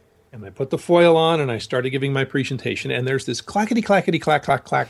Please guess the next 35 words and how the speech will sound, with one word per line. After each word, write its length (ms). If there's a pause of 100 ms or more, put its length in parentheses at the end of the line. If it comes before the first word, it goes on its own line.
(160)
thing, 600 (240)
sound 680
in 120
the 80
room. 280 (560)
And 100
I 40
look 260
up, 220 (180)
and 420 (800)
the 80
dog 380
is 140
looking 300
at 100
the 60
man. 340
The 60
man 300
has 460
a 120
keyboard 500
on 160
his 200
lap. 240
This 200
is 140
nineteen 380
eighty-five. 640
We 160
did 200
not 180
have 180
laptops. 500 (100)
<laughs> 840